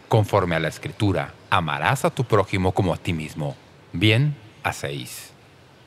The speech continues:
Pero mantener las prioridades en orden correcto es un reto de todos los días.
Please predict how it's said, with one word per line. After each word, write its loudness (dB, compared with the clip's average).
Pero 4
mantener 0
las 0
prioridades 0
en -4
orden 2
correcto -4
es -2
un -2
reto -2
de -6
todos -6
los -8
días. -8